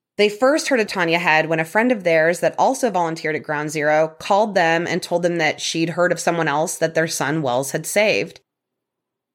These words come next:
So the Crowthers wanted to meet Tanya, and so they arranged to have a dinner at this private dining room at the Princeton Club because Tanya had told them that she'd love to meet them, but she was really uneasy about holding the meeting someplace more public.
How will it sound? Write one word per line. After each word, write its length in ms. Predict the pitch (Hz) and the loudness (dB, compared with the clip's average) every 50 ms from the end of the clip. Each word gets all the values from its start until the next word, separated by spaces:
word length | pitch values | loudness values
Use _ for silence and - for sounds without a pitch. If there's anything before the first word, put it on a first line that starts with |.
| _ - | _ -4
So 120 | - 277 | 0 0
the 80 | 269 302 | 0 0
Crowthers 420 | - - 359 370 440 453 427 302 | 0 0 0 2 4 4 4 4
wanted 200 | 302 302 302 269 | 2 2 2 2
to 40 | 254 | 2
meet 300 | 233 220 208 208 196 - | 0 0 0 -2 -4 -6
Tanya, 560 | - 165 147 139 123 110 98 92 90 73 64 - | -8 -10 -10 -10 -8 -6 -6 -6 -6 -6 -8 -6
and 160 | - 202 214 | -6 -6 -4
so 140 | 208 - 247 | -2 0 2
they 140 | 233 240 233 | 2 2 2
arranged 760 | 226 208 233 233 247 254 269 269 277 277 262 - - - - - | 2 2 2 2 2 2 2 2 2 0 -2 -4 -10 -12 -10 -6
to 80 | 247 | -4
have 180 | 214 196 220 185 | -2 0 0 0
a 60 | 185 | 0
dinner 340 | 165 - 208 202 208 208 208 | 0 0 2 2 2 2 2
at 100 | 190 - | 0 -2
this 140 | 170 165 - | -4 -8 -8
private 500 | - - - 202 202 202 202 196 151 - | -10 -4 0 2 2 2 2 0 0 0
dining 340 | 180 170 170 180 175 180 | 0 2 2 2 0 -2
room 200 | 180 180 180 175 | -2 -2 -2 -2
at 100 | 170 160 | -2 -4
the 60 | - 147 | -6 -8
Princeton 520 | - - - 190 196 202 - 220 214 214 | -8 -4 -2 -2 -2 -2 -2 -2 -2 -2
Club 440 | 214 - 220 214 214 220 214 208 - | 0 2 4 4 4 4 2 0 -2
because 360 | 196 196 - 196 170 165 - | -8 -4 -2 -2 -2 -2 -4
Tanya 300 | - - 190 185 190 190 | -6 -4 -2 0 0 2
had 160 | 196 185 175 | 0 0 -2
told 240 | - - 170 175 170 | -2 -2 -2 -2 0
them 240 | 175 170 165 165 160 | -2 -2 -2 0 0
that 180 | 160 151 - | 0 0 -2
she'd 200 | - - 185 175 | -2 -4 -4 0
love 180 | 185 208 226 - | 2 2 2 2
to 80 | - 247 | 0 0
meet 260 | 233 220 226 220 - | 0 0 0 0 0
them, 280 | 226 226 226 226 226 | 2 2 2 2 2
but 160 | 202 175 151 - | 0 0 0 -2
she 100 | - 180 | -4 -4
was 160 | 175 185 165 | -4 -4 -2
really 180 | 185 185 185 - - | 0 0 0 0 -2
uneasy 480 | 175 175 165 165 170 165 180 190 185 | -2 0 0 -2 -2 -4 -4 -2 -2
about 280 | 190 170 165 135 - 151 | 0 0 0 0 0 0
holding 440 | - 175 170 170 170 170 170 165 - | -2 -2 0 0 -2 -2 -2 -2 -2
the 60 | - 175 | 0 0
meeting 300 | 175 165 165 165 165 165 | 2 2 2 2 0 0
someplace 460 | - - 165 165 165 175 160 - - | 0 0 -2 0 0 0 -2 -2 -2
more 160 | 165 147 139 | -2 -4 -4
public. 600 | 139 - 170 156 165 190 190 190 196 196 - - | -2 -2 -2 0 2 2 2 2 0 -2 -6 -20